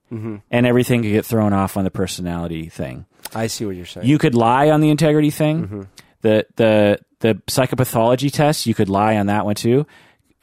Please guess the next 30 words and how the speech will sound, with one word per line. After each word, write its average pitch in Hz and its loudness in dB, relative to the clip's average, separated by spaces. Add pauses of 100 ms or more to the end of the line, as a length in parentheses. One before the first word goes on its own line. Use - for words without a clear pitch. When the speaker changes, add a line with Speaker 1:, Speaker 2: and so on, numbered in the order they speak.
(180)
Speaker 2:
Uh, 123 2
I 151 0
Q, 196 -2
you 135 4
can't 139 -2
fake 131 -2
that. 76 -4 (140)
<laughs> - -20 (400)
Speaker 1:
So - -4
you 190 0
might 220 2
have 185 0
a 143 2
bad 120 0
day, 98 0
but 123 -2
you 123 -2
can't 147 -2
fake - -4
being 113 -2
good 107 0
at 80 -10
it. - -18 (960)
Speaker 2:
Uh, 139 2
right. 143 2
You 143 2
might 185 0
have 202 2
a 170 4
bad, 135 2